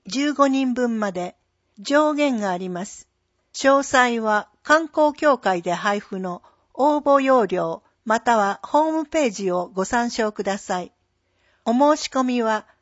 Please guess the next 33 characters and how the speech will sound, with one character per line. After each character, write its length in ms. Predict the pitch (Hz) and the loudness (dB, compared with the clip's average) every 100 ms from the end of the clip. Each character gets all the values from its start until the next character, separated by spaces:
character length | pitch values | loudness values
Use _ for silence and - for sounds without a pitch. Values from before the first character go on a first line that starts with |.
| _ _ | _ _
観 260 | 311 339 | -2 -2
光 280 | 311 320 311 | 0 0 0
協 240 | 330 311 254 | 2 0 2
会 260 | 220 190 | -2 -2
で 100 | 180 | -2
配 300 | 175 202 202 | -4 -4 -6
布 140 | 190 196 | -6 -8
の 280 | 185 180 _ - | -8 -10 _ -14
事 180 | 190 214 | -10 0
前 140 | 294 | 0
申 280 | 294 285 277 | 2 0 0
し 140 | - - | -2 -4
込 120 | 247 | -4
み 100 | 233 | -4
書 180 | - 214 | -6 -6
に 240 | 190 202 _ _ _ | -8 -12 _ _ _
必 320 | - - 302 | -20 -8 -2
要 240 | 311 302 | 0 0
事 160 | 302 294 | -2 -2
項 300 | 247 202 185 | 0 2 0
を 80 | 175 | -2
記 180 | - | -6
入 240 | 202 220 208 | -4 -4 -4
し、 400 | - 196 185 - _ _ _ 254 | -6 -6 -6 -8 _ _ _ -4
五 140 | 294 | 0
月 300 | 294 269 202 | 0 -2 -4
一 300 | - 240 233 | -4 -6 -4
日 440 | 214 - 202 196 196 | -6 -6 -6 -6 -4
月 300 | 214 - 262 | -4 -2 0
曜 180 | 247 | 0
日 120 | 185 - | 0 -4
か 140 | 180 | -4
ら 240 | 180 180 | -4 -6